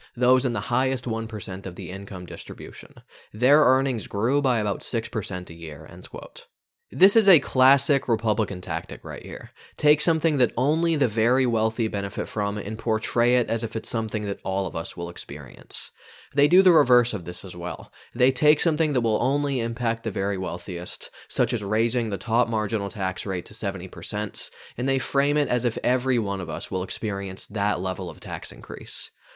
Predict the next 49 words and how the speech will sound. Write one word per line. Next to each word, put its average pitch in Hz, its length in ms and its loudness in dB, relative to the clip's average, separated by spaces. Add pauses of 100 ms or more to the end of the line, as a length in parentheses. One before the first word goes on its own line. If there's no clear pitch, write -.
(200)
Both 160 360 6
tactics 151 500 4
have 113 180 0
one 107 280 0
core 95 260 -2
function, - 540 -10 (220)
and 123 100 -4
that 139 120 2
is 151 120 2
to 131 100 -2
protect 143 580 -2
the 139 80 4
mega-rich 113 580 -2
by 101 140 0
deceiving 131 600 0
us 135 200 0
into 113 200 -6
believing 98 600 -6 (240)
that 117 200 0
their 131 280 4
interests 117 560 -2
are 104 100 0
synonymous 98 600 -6
with 87 140 -10
our 82 340 -8
interests. - 640 -10 (420)
Whether 170 300 6
she's 185 200 2
aware 131 300 4
of 135 80 0
it 131 80 0
or 117 100 -2
not, 101 300 -2
this 120 180 -2
is 120 120 -4
exactly 113 600 -2
what 113 160 0
Sarah 104 360 0
Sanders 92 440 -6
does 85 280 -8
when 95 120 -10
she - 120 -8
describes 98 480 -4
the 101 120 -6
rich 107 320 -2
getting 110 280 -2
richer 92 360 -6
under 87 240 -6
Reagan 101 480 -6